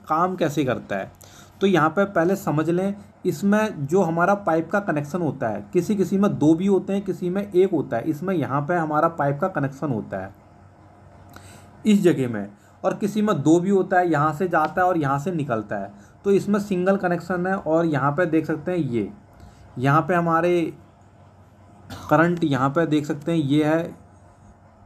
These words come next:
यहाँ पे देख सकते हैं ये, यहाँ पे हमारे दो पिन हैं, यहाँ पे हमारा करंट देते हैं अडेप्टर के through,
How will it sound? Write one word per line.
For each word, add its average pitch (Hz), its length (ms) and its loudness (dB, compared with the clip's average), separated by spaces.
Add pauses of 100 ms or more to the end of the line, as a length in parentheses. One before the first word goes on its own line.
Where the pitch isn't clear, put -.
(3250)
यहाँ 131 240 4
पे 165 140 2
देख 147 160 0
सकते 131 200 -6
हैं 139 80 0
ये, 104 240 -4 (320)
यहाँ 147 240 2
पे 196 120 -2
हमारे 196 240 2
दो 175 260 2
पिन 185 260 -2
हैं, 120 220 -4
यहाँ 139 300 0
पे 170 120 -4
हमारा 175 320 2
करंट 165 380 -2
देते 165 280 -2
हैं 175 100 -2
अडेप्टर 143 440 -2
के 170 160 -2
through, 170 320 0